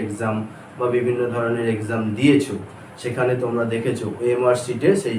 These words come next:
যে, উম, সার্কেল করা থাকে, তারপর সেগুলোকে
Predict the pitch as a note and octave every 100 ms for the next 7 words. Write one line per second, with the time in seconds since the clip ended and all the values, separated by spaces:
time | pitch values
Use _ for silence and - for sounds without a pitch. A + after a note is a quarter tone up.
0 | G#2+ A#2 G#2 - - - A2 A2 A2 G#2+
1 | G#2 - A#2 A2+ B2 A#2 A#2 A2+ A2+ G#2+
2 | A2+ A2 A2 G2+ A2 G#2+ G#2+ G#2 G#2+ E3+